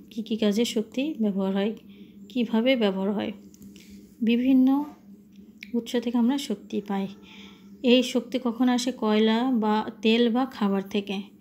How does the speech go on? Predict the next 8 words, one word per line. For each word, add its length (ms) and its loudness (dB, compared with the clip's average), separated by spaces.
কখন 260 0
আসে? 300 2
বায়ু 280 4
প্রবাহ 400 0
বা 180 0
পানির 280 2
স্রোত 340 -4
থেকে, 300 -8